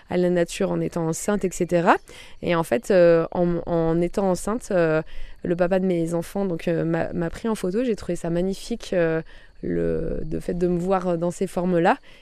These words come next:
Et j'ai commencé à prendre les femmes en photo. Donc voilà, donc je, j'ai toujours pris les femmes en photo, dans la nature, mais au début, c'était beaucoup lié à la grossesse, parce que ça parlait de mon propre cheminement.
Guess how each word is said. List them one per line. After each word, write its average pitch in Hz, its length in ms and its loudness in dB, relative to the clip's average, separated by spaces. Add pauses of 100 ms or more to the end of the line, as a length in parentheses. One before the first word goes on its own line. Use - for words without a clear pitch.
(140)
Et 185 40 -4
j'ai 185 100 2
commencé 175 340 -2
à 240 60 0
prendre 214 260 -2
les 190 120 2
femmes 233 240 0
en 233 80 0
photo. 202 320 -4 (360)
Donc 165 220 -2
voilà, 156 260 -2
donc 160 200 -6
je, - 60 -14 (120)
j'ai 175 140 -4
toujours 254 280 -2
pris - 220 -4
les 226 120 2
femmes 196 260 -4
en 175 60 -4
photo, 240 440 6 (420)
dans 214 140 4
la 208 100 4
nature, 190 580 -2
mais 180 160 0
au 170 60 0
début, 175 220 -2
c'était - 180 -6
beaucoup 185 260 -4
lié 190 140 2
à - 20 4
la 170 120 0
grossesse, 170 540 -2
parce - 80 -20
que - 100 -18
ça 175 140 -6
parlait 170 260 -2
de 170 60 -2
mon 156 220 -2
propre - 360 -6
cheminement. 180 540 4